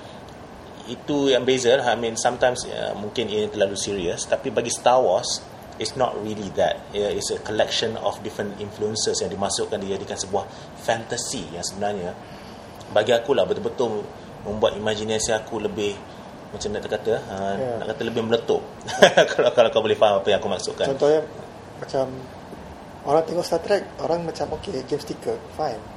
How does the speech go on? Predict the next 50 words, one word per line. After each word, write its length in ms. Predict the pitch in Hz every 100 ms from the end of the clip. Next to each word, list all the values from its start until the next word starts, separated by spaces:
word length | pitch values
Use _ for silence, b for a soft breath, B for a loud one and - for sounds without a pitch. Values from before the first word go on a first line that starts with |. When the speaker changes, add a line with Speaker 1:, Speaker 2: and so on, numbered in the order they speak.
| -
Speaker 2:
Tapi 240 | - -
kalau 240 | - 156 156
orang 80 |
tengok 240 | 160 160 135 - - - - -
Star 240 | 180 170
Wars, 240 | 175 180 - - - - - -
"Man, 160 | 156 -
I 120 | 151
want 160 | 202 196
to 80 | 165
be 80 |
Luke 80 | 165
Skywalker, 480 | - 170 185 - 165
man," 240 | 117 131
or, 160 | - 127
"I 80 | 139
want 160 | 175
to 80 | 165
be 80 | 147
Han 160 | 147 147
Solo." 400 | 151 139 104 104 - 87
Speaker 1:
Hmm. 160 | 87 78
Speaker 2:
Or, 160 | 123 113 160 165
you 80 |
know, 120 | 190 180
you 80 | 180
know, 140 | 170
you, 160 | 156 165 165
you 100 | 180
can 160 | 180 175
relate 560 | 143 156 175 190 165 - - - - - - - - - - - - 143
to 80 |
the 80 | 139
characters. 800 | 139 143 139 - - 101 - -
Speaker 1:
Ya, 240 | - 87 71
Speaker 2:
Ya. 80 |
Speaker 1:
betul. 320 | 69 - 80 76 76
Tapi 160 | 87 101 113
mungkin 240 | 117 113
juga 160 | 110 117
ada 160 | 101
orang 260 | 98 95 92
yang 180 | 87 85 85
nak 160 | 82
jadi 320 | 87 82 82 82
macam 240 | 87 85
James 240 | 92 85
T 160 | 82 92
Kirk, 240 | - 85
eh, 160 | 90